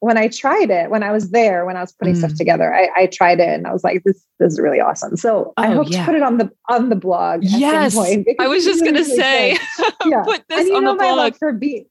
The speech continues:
Speaker 1: for beet salad as well. <laughs> So I know there's a few beet salads on there.
Speaker 2: Well, I
Speaker 1: Um,
Speaker 2: do. And I have to tell
Speaker 1: yeah.
Speaker 2: you, you have, like, single-handedly turned our family into beet eaters.
Speaker 1: <laughs> Oh,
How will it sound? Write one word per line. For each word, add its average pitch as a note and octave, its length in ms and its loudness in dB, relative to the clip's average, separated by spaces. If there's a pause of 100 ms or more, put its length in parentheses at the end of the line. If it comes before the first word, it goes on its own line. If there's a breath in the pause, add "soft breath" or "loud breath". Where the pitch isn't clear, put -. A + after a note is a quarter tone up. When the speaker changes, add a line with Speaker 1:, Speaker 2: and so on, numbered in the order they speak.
Speaker 1:
for B3 100 2
beet A3 320 -2
salad F#3+ 400 2
as F#3 140 0
well. C#4 120 4
<laughs> D#4+ 100 4
So - 220 0
I D#4 40 4
know D#4 200 0
there's D#4 160 2
a C#4+ 200 2
few C#4 180 4
beet G#3 220 -4
salads F#3 320 0
on F3+ 120 -6
there. E3+ 140 -8 (580 loud breath)
Speaker 2:
Well, B3 140 0
I B3+ 180 0 (140)
Speaker 1:
Um, A#3 40 0
Speaker 2:
do. D4 280 0
And A3+ 160 -2
I G#3+ 80 0
have A3 340 -4
to F#4+ 120 -4
tell A3+ 240 0
Speaker 1:
yeah. F#3 80 0
Speaker 2:
you, G3+ 100 0
you F3 300 -2
have, F4 260 -2
like, G3 180 -2
single-handedly F3+ 840 0
turned E3 500 -2 (520)
our E3+ 100 4
family F3+ 420 4
into - 240 4
beet F3+ 320 0
eaters. - 600 -4
Speaker 1:
<laughs> - 40 -20
Oh, F4+ 300 0